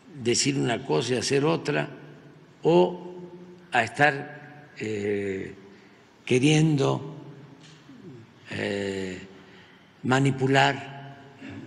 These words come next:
eh, a nadie. No quiero ser caudillo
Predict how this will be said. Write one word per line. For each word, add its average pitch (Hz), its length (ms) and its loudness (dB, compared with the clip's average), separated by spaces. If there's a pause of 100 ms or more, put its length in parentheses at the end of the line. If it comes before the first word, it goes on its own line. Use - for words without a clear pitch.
(720)
eh, 110 580 -2 (920)
a 104 280 -6
nadie. 123 440 0 (1900)
No 120 540 -2 (1300)
quiero 120 280 2
ser 120 380 0 (2250)
caudillo 120 1120 2